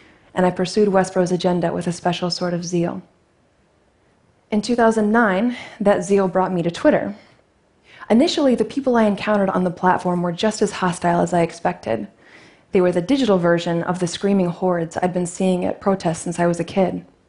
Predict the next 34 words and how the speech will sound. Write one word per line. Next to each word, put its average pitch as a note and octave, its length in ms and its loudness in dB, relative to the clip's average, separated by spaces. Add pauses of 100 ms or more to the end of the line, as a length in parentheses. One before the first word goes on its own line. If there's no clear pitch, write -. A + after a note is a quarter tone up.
(680)
But F#3+ 260 2 (420)
in A#3 80 4
the A3+ 80 6
midst C#4+ 240 2
of C#4+ 100 0
that G#3+ 240 0
digital G#3+ 340 2
brawl, E3+ 720 0
a - 60 -12
strange A#3 540 0
pattern E3+ 340 0
developed. - 560 -4 (840)
Someone G#3+ 440 0
would G3 280 0
arrive F#3+ 380 4
at G#3+ 80 0
my G#3 160 0
profile F#3+ 720 0
with F3+ 180 -2
the F#3 120 2
usual F3+ 500 0
rage F3+ 380 0
and F#3+ 120 -2
scorn. F3 560 -4 (800)
I F#3 120 2
would F#3 140 0
respond F3+ 460 0
with F3 200 -4
a F3 260 -2
custom F#3 420 0
mix F3+ 240 -2
of E3 200 -2
Bible F#3+ 280 2
verses, F3 640 -2